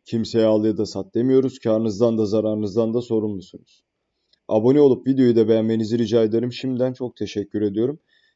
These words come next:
TradingView özellikle oldukça önemli bir durum olan son üç ayın en yüksek yatırımcı sayısına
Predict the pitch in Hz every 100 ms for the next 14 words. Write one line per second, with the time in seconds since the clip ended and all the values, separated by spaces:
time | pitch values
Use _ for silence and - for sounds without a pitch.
0 | _ - 127 160 147 131 - 113 - 110
1 | 107 117 123 135 123 135 - _ _ 110
2 | 123 127 147 127 120 117 120 147 147 117
3 | 117 110 110 131 151 - 143 139 - 175
4 | 160 120 135 131 143 135 113 - 160 135
5 | 127 131 131 135 147 117 110 - 131 156